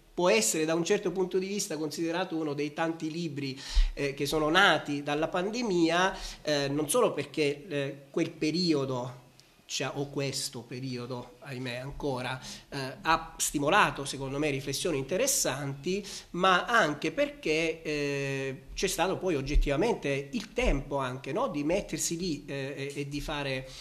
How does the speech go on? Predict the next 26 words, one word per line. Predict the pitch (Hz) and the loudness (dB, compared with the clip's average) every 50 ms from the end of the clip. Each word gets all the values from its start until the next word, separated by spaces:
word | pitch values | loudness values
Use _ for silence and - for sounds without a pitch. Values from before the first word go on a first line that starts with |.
| - - - - - - | -14 -14 -12 -12 -12 -12
eh, | - 143 135 131 131 127 127 | -10 -8 -8 -6 -6 -6 -6
di, | 135 143 143 156 147 | -6 -8 -8 -6 -4
di | 151 156 | -4 -4
scrivere | - - - 151 147 135 139 131 131 127 | -4 -4 -4 -4 -2 -2 -2 -2 -2 -4
con, | 127 - 131 127 131 131 135 | -4 -6 -6 -4 -4 -6 -6
con | - 135 131 127 131 | -8 -8 -8 -8 -10
calma, | - 120 113 104 127 127 131 131 - - - - - | -12 -12 -12 -12 -14 -14 -14 -16 -16 -16 -16 -4 0
anche | - 226 - 160 156 | 2 2 2 2 0
se | 165 185 | 0 0
non | 180 165 | 2 2
è | 139 156 | 2 2
un | 170 147 | 2 2
libro | 127 143 165 160 143 135 135 | 0 0 0 0 -2 -4 -6
sulla | - - 131 131 127 | -6 -8 -8 -8 -8
pandemia | 127 127 127 135 143 180 226 226 165 139 123 147 - | -6 -6 -4 0 0 0 2 2 0 0 0 -4 -6
ovviamente. | 151 131 127 139 139 127 - - - - - - - _ _ _ _ _ _ _ _ _ _ _ _ _ _ _ - - - | -8 -10 -6 -4 -4 -2 -2 -4 -8 -14 -18 -20 -20 _ _ _ _ _ _ _ _ _ _ _ _ _ _ _ -20 -20 -8
Quindi | - 226 226 170 151 160 - | -2 -2 0 2 0 0 0
scrivere | - - - - 277 302 254 202 180 | -2 -4 -2 0 0 2 4 4 4
sul | 175 - - | 6 6 6
machiavellismo | 185 190 185 190 208 196 208 214 233 233 196 185 190 | 6 6 2 2 2 2 2 2 0 0 0 0 0
giuridico | 180 170 202 233 269 240 196 160 147 143 | 0 0 -2 -2 -2 0 0 0 0 0
cosa | 156 143 156 143 | -2 -4 -2 -2
voleva | 143 151 147 147 147 143 143 | -2 -2 0 0 0 0 0
dire? | 139 131 135 127 127 127 127 143 175 | -2 -2 -4 -2 -2 -2 -2 -4 -4
E, | - 170 151 147 - - 175 | -8 -10 -12 -12 -14 -12 -12
mm, | 143 135 | -10 -10